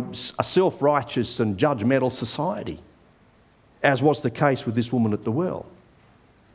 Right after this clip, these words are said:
That's why it's important to say, "God, use me today.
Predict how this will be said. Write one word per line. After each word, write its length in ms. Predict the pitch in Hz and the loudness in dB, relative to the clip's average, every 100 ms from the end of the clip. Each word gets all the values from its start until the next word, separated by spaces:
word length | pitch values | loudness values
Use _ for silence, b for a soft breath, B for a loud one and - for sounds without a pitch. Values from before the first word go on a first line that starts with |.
| _ _ _ _ _ _ _ _ _ _ _ _ _ _ _ _ _ _ _ _ _ - | _ _ _ _ _ _ _ _ _ _ _ _ _ _ _ _ _ _ _ _ _ -14
That's 160 | - | -2
why 80 | 160 | 0
it's 140 | 156 | 2
important 420 | 143 - 180 165 131 | -2 0 0 2 -2
to 80 | |
say, 160 | - 135 | -2 -2
"God, 400 | 110 151 160 127 | -2 0 0 0
use 220 | 170 175 | 0 0
me 100 | 180 | 0
today. 480 | 160 127 139 127 82 | -2 -2 -2 -2 -4